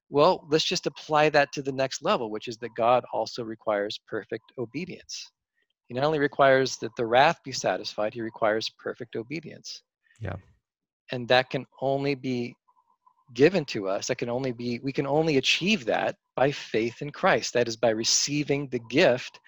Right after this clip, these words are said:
Speaker 1: of Christ's righteousness imputed to our account.
Speaker 2: Yeah.
Speaker 1: So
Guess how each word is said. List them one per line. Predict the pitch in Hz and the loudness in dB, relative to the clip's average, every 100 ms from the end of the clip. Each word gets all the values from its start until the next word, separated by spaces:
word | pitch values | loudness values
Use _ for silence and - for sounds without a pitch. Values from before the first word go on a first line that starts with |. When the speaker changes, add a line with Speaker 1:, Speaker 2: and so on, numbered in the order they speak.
| - _ - | -20 _ -4
Speaker 1:
of | - | -4
Christ's | - - 131 170 - 104 | -2 4 4 4 -2 -4
righteousness | 104 - - - 123 - | -6 -6 -8 -6 -4 -4
imputed | 110 123 117 117 | -6 -6 -6 -6
to | 120 110 | -4 -2
our | 104 | -4
account. | - 180 120 110 - _ _ _ _ _ _ _ _ 98 | -4 -8 -8 -10 -16 _ _ _ _ _ _ _ _ -4
Speaker 2:
Yeah. | 98 | 0
Speaker 1:
So | 101 123 117 | 4 4 4